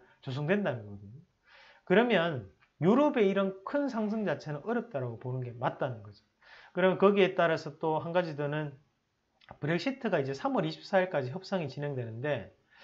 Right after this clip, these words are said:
어, 이 협상이 진행되고 난 다음에 뭐 좋게 끝나면 좋겠지만 삼월 이십구 일까지 만약에 이십사 일까지 협상이 끝나지 않는다면 삼월 이십구 일 날 아무런 조건 없이 그냥 영국은 떨어져 나가고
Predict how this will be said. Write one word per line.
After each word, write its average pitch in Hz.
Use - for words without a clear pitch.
어, 113
이 214
협상이 262
진행되고 196
난 123
다음에 127
뭐 127
좋게 190
끝나면 202
좋겠지만 131
삼월 294
이십구 220
일까지 175
만약에 160
이십사 208
일까지 196
협상이 208
끝나지 240
않는다면 139
삼월 240
이십구 170
일 165
날 165
아무런 240
조건 202
없이 143
그냥 170
영국은 160
떨어져 170
나가고 117